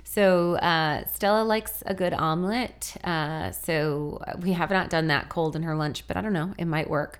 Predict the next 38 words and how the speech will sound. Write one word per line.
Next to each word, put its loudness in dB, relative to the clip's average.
Um, 2
but 0
she -4
loves 2
an 0
omelet 0
in -2
the 0
morning, -2
and, -2
um, -2
usually -2
that'll 0
have, -2
like, -6
pork -2
sausage -4
in 0
there -2
or -4
bacon, -2
so -10
some -4
kind -6
of -14
protein -2
added -4
in -2
beyond -2
the -2
cheese -2
and 2
the -4
egg. -2
So -4
that's 2
a 0
pretty 0